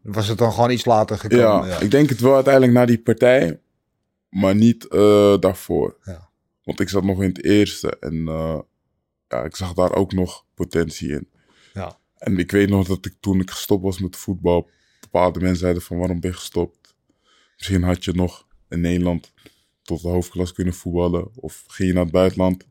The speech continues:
Speaker 2: Daar zoeken ze altijd grote, donkere voetballers."
Speaker 1: Ja.
Speaker 2: Dus ik dacht, "Ja, dit, ik heb hiervoor gekozen. Dit,
Speaker 1: Ja.
Speaker 2: dit, dit is het." <laughs>
Speaker 1: Ja. Ooit spijt van gehad?
Speaker 2: Nee.
Speaker 1: Mooi.
Speaker 2: Nee.
Speaker 1: Nee. Wat
Speaker 2: Zeker
Speaker 1: vind je leuk
Speaker 2: niet.
Speaker 1: aan vechten?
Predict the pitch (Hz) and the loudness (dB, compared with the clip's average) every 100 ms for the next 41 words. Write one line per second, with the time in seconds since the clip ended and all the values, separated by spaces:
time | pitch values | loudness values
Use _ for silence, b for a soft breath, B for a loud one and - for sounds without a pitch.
0 | _ - 95 92 90 95 98 104 - - | _ -6 -4 -4 -6 -4 -4 -4 -6 -4
1 | 90 90 76 82 82 82 - 85 80 80 | -4 -4 -6 -8 -8 -12 -10 -6 -4 -4
2 | 95 95 b b b b b b b _ | -6 -10 b b b b b b b _
3 | - - 87 85 82 80 82 90 - _ | -20 -20 -14 -10 -6 -6 -6 -6 -6 _
4 | _ - - 85 87 87 90 - - 82 | _ -14 -10 -6 -4 -2 -4 -4 -6 -6
5 | 78 82 - 76 _ - - 78 - 87 | -8 -18 -16 -18 _ -20 -16 -6 -2 0
6 | 98 - 95 - - - - 101 98 95 | -2 -2 -6 -6 -10 -10 -12 -12 -10 -12
7 | - 139 143 165 180 185 175 208 - _ | -4 0 2 2 2 2 2 0 -2 _
8 | - 101 - _ _ _ 104 101 90 _ | -2 -2 -2 _ _ _ -6 -6 -8 _
9 | _ - 107 92 - _ _ _ - 92 | _ -2 0 0 -2 _ _ _ -16 -16
10 | 92 135 220 226 226 165 - 107 - 90 | -12 -2 2 4 4 2 -2 -8 -8 -12